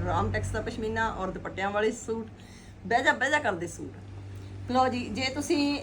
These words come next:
ਇੱਕ ਸੂਟ ਲਓਗੇ ਤਾਂ ਰੇਟ ਉਹੀ ਹੋਊਗਾ ਜੋ ਮੈਂ ਬੋਲੂੰਗੀ ਜਾਂ ਜੋ ਮੈਂ ਸਕਰੀਨ ਤੇ ਲਿਖੂੰਗੀ, ਠੀਕ ਹੈ ਜੀ।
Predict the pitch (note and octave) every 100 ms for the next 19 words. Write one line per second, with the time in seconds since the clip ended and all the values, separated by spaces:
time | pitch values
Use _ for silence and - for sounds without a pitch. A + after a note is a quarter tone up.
0 | - B3 D#4+ D#4 C#4 C#4+ C4+ C#4 C4+ D4
1 | C4+ B3 A3 A3+ - - A#3 C#4+ B3+ A#3+
2 | C#4 A3+ A3+ A#3 A#3+ G#3+ G3+ G#3+ B3 D4
3 | E4 - - - F#3+ A3+ A#3+ A#3+ A#3 B3
4 | C4 C4 A3+ G#3 G3+ B3 A3+ - F3 D3+
5 | D#3 B3 G4 F4+